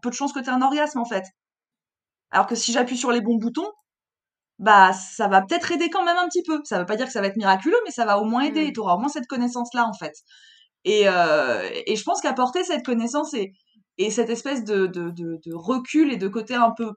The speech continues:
Speaker 1: presque plus objectif sur la sexualité, parce que sur sa propre sexualité, on n'est pas objectif du tout, mon Dieu,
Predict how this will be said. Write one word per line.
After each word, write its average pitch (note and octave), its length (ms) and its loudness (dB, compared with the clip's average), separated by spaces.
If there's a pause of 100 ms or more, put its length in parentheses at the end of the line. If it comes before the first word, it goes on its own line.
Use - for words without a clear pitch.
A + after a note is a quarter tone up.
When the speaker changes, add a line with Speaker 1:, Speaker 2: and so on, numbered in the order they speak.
(240)
Speaker 1:
presque A#3+ 320 -8 (600)
plus A3+ 260 -4
objectif D4+ 800 0
sur A#3+ 120 -6
la G3+ 60 0
sexualité, A3 420 -2
parce G3+ 140 -4
que G3 80 -6
sur G#3 240 -8
sa G#3 140 -6
propre G#3+ 340 -2
sexualité, F#3 460 -6
on G#3+ 80 -2
n'est D3+ 100 -6
pas D#3+ 140 -6
objectif D3 400 -12 (120)
du F#3+ 320 -4
tout, G4+ 200 6 (180)
mon D#3+ 140 -10
Dieu, B3 160 -2